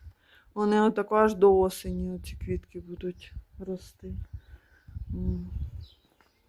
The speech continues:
Герані, джерані вони на вулиці ставлять. Дуже гарно. Це, думаю, вони от кожен рік собі там купують, нові,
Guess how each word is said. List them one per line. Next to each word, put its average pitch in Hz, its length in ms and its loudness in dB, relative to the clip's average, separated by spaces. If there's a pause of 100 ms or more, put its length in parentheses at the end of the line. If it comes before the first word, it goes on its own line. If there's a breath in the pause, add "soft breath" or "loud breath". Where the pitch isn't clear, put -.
(220)
Герані, 214 960 2
джерані 208 680 2
вони 208 320 -2
на 208 120 -2
вулиці 196 520 -4
ставлять. 185 680 -10 (160)
Дуже 180 240 -10
гарно. 180 420 -16 (4000 loud breath)
Це, 240 140 0
думаю, 220 500 4
вони 330 280 4
от 277 140 4
кожен 226 460 2
рік 165 220 -10
собі 160 300 -16
там 156 340 -14
купують, 359 680 2
нові, 277 600 0